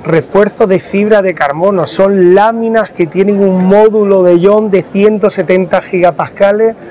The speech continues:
y nada más y nada menos que dos mil cien megapascales de resistencia a tracción. O sea, hablemos un poquito, son pegatinas para algunos, <laughs> pero otros nos tomamos muy en serio esas pegatinas.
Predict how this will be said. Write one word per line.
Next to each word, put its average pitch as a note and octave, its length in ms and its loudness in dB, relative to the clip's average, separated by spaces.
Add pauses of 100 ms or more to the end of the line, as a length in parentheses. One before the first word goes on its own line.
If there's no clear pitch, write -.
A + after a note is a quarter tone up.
(240)
y F#3 80 -2
nada F#3+ 220 2
más G3+ 160 0
y - 20 -2
nada G3 180 2
menos G3+ 200 -2
que - 100 0
dos E3+ 160 2
mil G#3 400 0
cien A3 340 0
megapascales F#3 760 -2
de E3 100 2
resistencia D#3 480 -2
a - 40 0
tracción. E3 460 -4 (520)
O - 40 -18
sea, C3 160 -4
hablemos F3+ 320 2
un G#3+ 80 -2
poquito, G3+ 400 0
son - 360 -6
pegatinas G#3 580 0
para D#3 240 -4
algunos, F3 460 0 (340)
<laughs> - 360 -18
pero F3+ 200 4
otros G#3 220 2
nos G3+ 100 -2
tomamos G3+ 320 0
muy G#3 300 0
en F#3+ 120 0
serio G#3+ 360 0
esas D#3+ 180 -4
pegatinas. D#3+ 580 -2